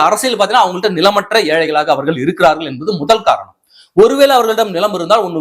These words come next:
விவசாயம் பண்ணியிருப்பாங்க, இல்ல அந்த நிலத்தை வித்துட்டா வேற ஏதாவது தொழில் பண்ணியிருப்பாங்க. அப்ப நிலமும் அவர்களிடம் கிடையாது, பலமும் அவர்களிடம் கிடையாது, கல்வி அறிவும் கிடையாது.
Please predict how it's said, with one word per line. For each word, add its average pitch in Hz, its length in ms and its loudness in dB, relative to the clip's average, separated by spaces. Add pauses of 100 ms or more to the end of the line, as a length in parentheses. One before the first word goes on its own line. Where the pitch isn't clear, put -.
விவசாயம் 185 320 0
பண்ணியிருப்பாங்க, 160 400 -4
இல்ல 196 140 2
அந்த 160 160 -6
நிலத்தை 214 220 2
வித்துட்டா 170 240 0 (100)
வேற 165 100 4
ஏதாவது 165 180 0
தொழில் 160 180 -4
பண்ணியிருப்பாங்க. 104 380 -14 (320)
அப்ப 233 140 4 (100)
நிலமும் 262 360 4
அவர்களிடம் 170 400 -2
கிடையாது, 120 340 -4 (360)
பலமும் 247 380 4
அவர்களிடம் 160 380 0
கிடையாது, 123 320 0 (280)
கல்வி 254 280 6
அறிவும் 254 260 -2
கிடையாது. 156 300 0